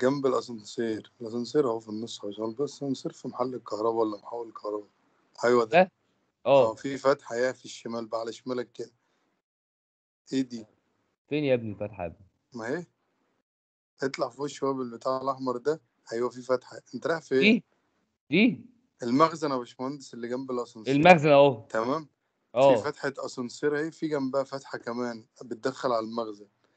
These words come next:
Speaker 1: ازاي
Speaker 2: اه.
Speaker 1: جوه المخزن ده تحت؟
Speaker 2: اه، ده؟ لا، دي مش
Speaker 1: اه.
Speaker 2: فتحه، دي غلطه، غلطه. يعني ده جدار عادي. أنت قصدك دي
Speaker 1: اه.
Speaker 2: صح؟ لا، ده
Speaker 1: ايوه.
Speaker 2: جدار عادي. جدار، جدار.
Speaker 1: تمام.
Speaker 2: عشان ما ينفعش، صح، ده منسوب متر خمسة وده منسوب الصفر، ما ينفعش يبقى في
Speaker 1: اه.
Speaker 2: فتحه هنا ما بينهم.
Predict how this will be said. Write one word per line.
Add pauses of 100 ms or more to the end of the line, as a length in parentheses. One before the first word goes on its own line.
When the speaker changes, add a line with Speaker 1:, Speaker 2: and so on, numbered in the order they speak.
(220)
Speaker 1:
ازاي (180)
Speaker 2:
اه.
Speaker 1:
جوه
المخزن
ده
تحت؟ (1900)
Speaker 2:
اه،
ده؟ (1300)
لا،
دي
مش
Speaker 1:
اه.
Speaker 2:
فتحه،
دي
غلطه،
غلطه. (560)
يعني
ده
جدار
عادي. (800)
أنت
قصدك
دي
Speaker 1:
اه.
Speaker 2:
صح؟ (400)
لا،
ده
Speaker 1:
ايوه.
Speaker 2:
جدار
عادي. (460)
جدار،
جدار. (960)
Speaker 1:
تمام.
Speaker 2:
عشان
ما
ينفعش،
صح،
ده
منسوب
متر
خمسة
وده
منسوب
الصفر،
ما
ينفعش
يبقى
في
Speaker 1:
اه.
Speaker 2:
فتحه
هنا
ما
بينهم.